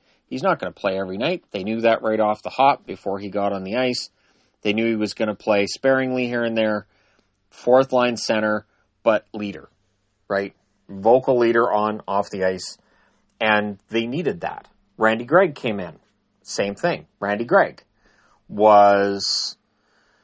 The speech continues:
definitely a guy who, and I remember when the Canucks got him,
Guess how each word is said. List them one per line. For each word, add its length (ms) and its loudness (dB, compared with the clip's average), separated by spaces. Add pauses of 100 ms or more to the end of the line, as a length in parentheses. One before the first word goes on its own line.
(1000)
definitely 600 4
a 60 4
guy 320 6
who, 260 -2
and 100 0
I 60 4
remember 240 0
when 100 2
the 60 0
Canucks 320 -2
got 260 6
him, 140 0